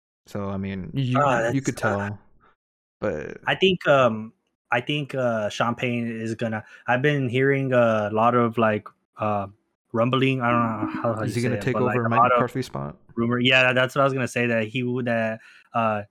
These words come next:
Speaker 2: Jerry Jones is, like, salivating in his fucking, uh, uh, room right now, dude.
Speaker 1: <laughs> Oh
Speaker 2: And,
Speaker 1: my
Speaker 2: like, just,
Speaker 1: God.
Speaker 2: like, what do you call it? Uh, he's, like, um,
Speaker 1: Why isn't he doing that
Speaker 2: what the hell
Speaker 1: to,
Speaker 2: is that
Speaker 1: uh,
Speaker 2: phrase? He's
Speaker 1: Kellen
Speaker 2: rub-,
Speaker 1: Moore?
Speaker 2: rubbing his hands. <laughs> He's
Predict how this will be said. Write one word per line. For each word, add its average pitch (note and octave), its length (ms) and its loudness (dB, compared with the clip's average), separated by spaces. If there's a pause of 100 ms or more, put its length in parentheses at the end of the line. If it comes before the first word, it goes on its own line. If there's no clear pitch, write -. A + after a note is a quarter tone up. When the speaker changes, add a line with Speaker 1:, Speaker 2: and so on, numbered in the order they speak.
(100)
Speaker 2:
Jerry B2 260 2
Jones A#2+ 380 2
is, A2+ 240 -2
like, G#2+ 460 0
salivating A2 720 -2
in G#2 80 -10
his G2+ 140 -12
fucking, G#2 540 -6 (240)
uh, G#2 520 -2
uh, G2+ 460 -6 (240)
room B2 260 2
right A2+ 120 2
now, G#2+ 180 0
dude. A#2 260 2
Speaker 1:
<laughs> - 60 -18
Oh A2+ 120 -8
Speaker 2:
And, A2+ 140 -2
Speaker 1:
my A2 120 0
Speaker 2:
like, G#2 80 -6
just, A2+ 180 -4
Speaker 1:
God. B2+ 60 2
Speaker 2:
like, A2 200 -4 (340)
what A#2 100 -4
do A#2 40 2
you A#2+ 60 0
call A2+ 220 0
it? A2 120 2
Uh, G2+ 280 -2
he's, A#2 280 -6
like, A#2+ 320 2 (280)
um, G2+ 420 -4
Speaker 1:
Why A2+ 100 -2
isn't C3 180 -2
he C3 60 -2
doing B2+ 300 -2
that B2+ 140 -2
Speaker 2:
what - 100 -14
the C3 60 0
hell D3 100 2
Speaker 1:
to, - 0 -
Speaker 2:
is - 80 2
that C3 140 6
Speaker 1:
uh, G#2 100 -2
Speaker 2:
phrase? A#2 280 0
He's - 60 -14
Speaker 1:
Kellen A#2+ 240 0
Speaker 2:
rub-, B2+ 160 4
Speaker 1:
Moore? A2+ 340 -4
Speaker 2:
rubbing C#3+ 260 2
his B2+ 140 -2
hands. C3 360 0
<laughs> - 80 -20
He's F#3+ 180 4